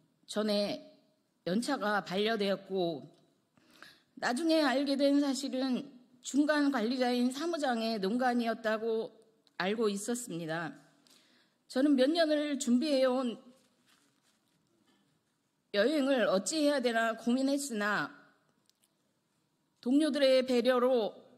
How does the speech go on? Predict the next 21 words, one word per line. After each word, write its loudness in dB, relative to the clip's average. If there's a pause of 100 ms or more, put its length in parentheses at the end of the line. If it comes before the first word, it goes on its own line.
(120)
휴무대직이라는 -2 (240)
것을 -4
이용해서 -4
어렵게 -2
바꿔서 -4
다녀올 -6
수 -12
있었습니다. -10 (1500)
그때 -4
느낀 -2
마음의 2
상처는 -2
이루 -2
말할 -2
수가 -2
없습니다. -4 (2500)
경위서를 0 (400)
쓰게 -6
하는 0
일상인 -2
우리들입니다. -4